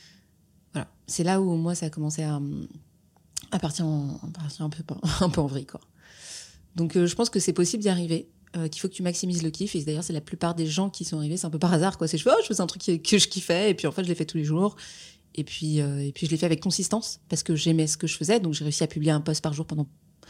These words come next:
pendant deux ans, tu vois. Et en fait, euh, ben, faut forcément kiffer pour en arriver là. Et puis au bout d'un moment, bah oui, si tu fais un petit peu tous les jours,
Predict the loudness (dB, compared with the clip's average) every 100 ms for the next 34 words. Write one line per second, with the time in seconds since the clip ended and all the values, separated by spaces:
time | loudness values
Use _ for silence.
0 | -20 -20 0 4 4 8 8 8 6 -4
1 | -6 -2 0 0 -2 -2 -4 -4 -4 -4
2 | 0 0 -2 -4 -6 -2 -2 -4 -4 -4
3 | -2 -4 -2 -2 0 -2 -4 -6 -4 -4
4 | -4 -4 -6 -8 -12 -12 -10 -8 -6 -6
5 | -6 -6 -6